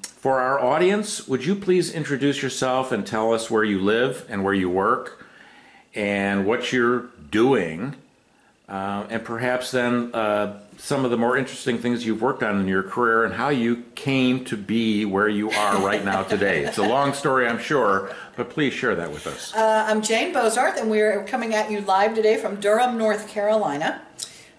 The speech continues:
Speaker 2: Um, I have a degree in English, which at the time everyone said was a terrible, terrible idea. All my friends were majoring in business, and now they are all bored and tired of whatever it is they ended up doing, and I've had this great, fun life.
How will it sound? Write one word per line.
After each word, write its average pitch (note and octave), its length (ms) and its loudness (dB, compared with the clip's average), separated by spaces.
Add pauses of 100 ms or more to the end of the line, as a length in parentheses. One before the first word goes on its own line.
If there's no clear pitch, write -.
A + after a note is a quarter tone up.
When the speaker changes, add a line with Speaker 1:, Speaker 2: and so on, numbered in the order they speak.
(240)
Speaker 2:
Um, A3 720 4
I G#3 80 -2
have G#3 100 2
a G#3 40 -6
degree A3 340 -4
in A3 80 0
English, - 1200 -6
which G3+ 320 0
at G3+ 220 2
the G3+ 80 -8
time A#3+ 280 0
everyone A3 360 2
said G3 280 -2
was F#3 160 -6
a F3 100 -12
terrible, A#3 500 0
terrible G#3 440 2
idea. F3 400 -4
All F#3 220 2
my G#3+ 100 2
friends G3+ 300 -6
were G#3 60 -6
majoring F#3 360 -10
in F#3 120 -12
business, E3+ 640 -6 (300)
and F3 100 -8
now E3+ 400 -2
they G3 280 4
are G3+ 140 4
all F#3 180 4
bored F#3 340 0
and F#3 100 -8
tired F3+ 300 0
of F#3+ 80 -6
whatever F#3+ 320 0
it F3+ 80 -4
is F#3 160 -4
they F3+ 240 -2
ended F#3+ 260 -4
up F3+ 160 -4
doing, E3 260 -4
and E3+ 80 -8
I've E3 140 -4
had F#3+ 140 -4
this F3+ 120 -8
great, F3+ 320 -6
fun F3+ 220 -6
life. E3+ 260 -6